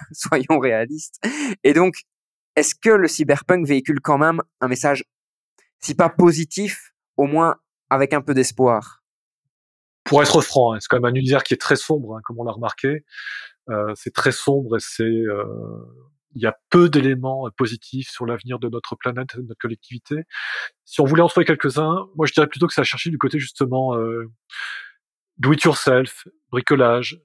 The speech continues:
Speaker 2: euh, débrouillardise, tout ce qu'on trouve théorisé dans le champ des sciences sociales sur ce qu'on appelle les white tech, les techniques sauvages. Voilà, cette capacité. Tout à l'heure en introduction, on parlait des Fab Labs, euh, de tout ce qui gravite autour.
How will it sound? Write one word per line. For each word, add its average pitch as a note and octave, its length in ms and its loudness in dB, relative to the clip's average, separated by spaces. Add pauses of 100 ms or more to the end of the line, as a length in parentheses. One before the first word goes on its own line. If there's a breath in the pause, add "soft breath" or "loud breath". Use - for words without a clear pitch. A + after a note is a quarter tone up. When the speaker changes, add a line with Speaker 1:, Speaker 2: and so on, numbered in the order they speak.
(120)
Speaker 2:
euh, A#2 260 -8
débrouillardise, A#2 800 -4 (280)
tout F#3 120 -2
ce - 60 -6
qu'on D3+ 140 0
trouve D#3 500 0 (180)
théorisé C3 720 2
dans B2 200 -12
le A#2 60 -16
champ - 160 -6
des B2+ 40 -2
sciences B2 200 -8
sociales C#3+ 400 -4 (800 loud breath)
sur - 160 -6
ce - 40 -14
qu'on C3+ 100 0
appelle C3+ 200 4
les B2 60 4
white C3+ 300 2
tech, - 420 -6 (140)
les C3 100 -14
techniques B2 320 -6
sauvages. A2+ 540 -2
Voilà, A#2 160 -12
cette - 180 -14
capacité. D3 760 -4 (580 loud breath)
Tout - 160 0
à - 20 8
l'heure C#3+ 140 4
en C3 60 2
introduction, B2+ 480 -6
on B2+ 40 -10
parlait A2+ 220 0
des A2 120 -4
Fab A#2 260 -2
Labs, A#2 400 0
euh, G#2+ 360 -12
de A2+ 240 -20
tout B2 140 -10
ce - 80 -18
qui - 80 -8
gravite A#2 300 -4
autour. D#3 360 -8